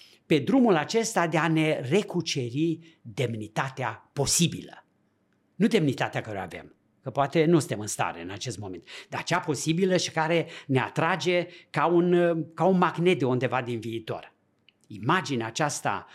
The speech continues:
pe care o intuia Eminescu în Luceafărul, uh, despre taina divinității, că zice, „Nu e nimic și totuși e o sete care îl soarbe.” E extraordinar lucrul acesta, adică să, să simți că Dumnezeu viul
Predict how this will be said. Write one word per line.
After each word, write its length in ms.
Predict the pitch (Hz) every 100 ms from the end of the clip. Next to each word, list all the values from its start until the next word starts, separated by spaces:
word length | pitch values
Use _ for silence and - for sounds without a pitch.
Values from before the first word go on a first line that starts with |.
| - -
pe 100 | 120
care 200 | 139 123
o 40 |
intuia 280 | 120 120 135
Eminescu 520 | 156 127 127 135 -
în 80 | 120
Luceafărul, 680 | 110 104 135 123 110 85 - _ _ _ -
uh, 100 | 101 101 92 104 127
despre 360 | 160 - 175
taina 460 | 160 - 170 143 127
divinității, 760 | - 113 113 110 - 127 - 101
că 120 | -
zice, 320 | 104 - 110 -
„Nu 220 | - 131
e 140 | 185 180
nimic 440 | 139 123 180 - - _ - -
și 260 | - 131
totuși 540 | - 226 220 196 170 156
e 40 |
o 100 | 139
sete 420 | 127 - 196 170
care 260 | 147 139 139
îl 60 |
soarbe.” 540 | 139 - 165 113 - - - _ _
E 80 | 453
extraordinar 840 | - - 233 247 196 294 269 180
lucrul 260 | 131 - 110
acesta, 360 | 90 120 104
adică 180 | 123 127
să, 240 | 147 156 147 - -
să 140 | -
simți 420 | 147 - 262 254 -
că 240 | 175 156 - - - _
Dumnezeu 640 | 160 156 135 135 131 202 170
viul 800 | 120 214 165 127 143 202 -